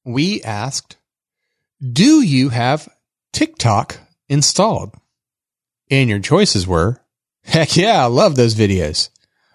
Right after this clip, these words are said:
Or, "Nope, no way, never." All right, this is one sixty-six.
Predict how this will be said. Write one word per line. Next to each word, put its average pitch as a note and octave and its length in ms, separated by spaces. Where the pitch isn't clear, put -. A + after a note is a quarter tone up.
Or, A2+ 240
"Nope, - 280
no G#2+ 140
way, F2 280
never." F2 400
All C#3+ 60
right, A2+ 280
this E3 300
is F3 440
one D3+ 220
sixty-six. D3+ 800